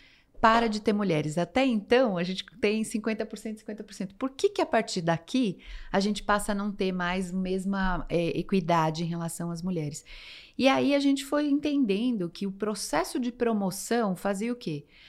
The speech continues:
"Ah, essa pessoa tá sendo promovida, então eu vou mudá-la pra um, uma praça maior, eu vou mudá-la pra um ambiente diferente." E numa, numa sociedade patriarcal como é a nossa ainda,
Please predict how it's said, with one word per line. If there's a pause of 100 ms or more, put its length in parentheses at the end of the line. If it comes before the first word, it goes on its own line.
(120)
"Ah,
essa
pessoa
tá
sendo
promovida,
então
eu
vou
mudá-la
pra
um, (140)
uma (180)
praça
maior,
eu
vou
mudá-la
pra
um
ambiente
diferente." (420)
E
numa,
numa
sociedade
patriarcal
como
é
a
nossa
ainda,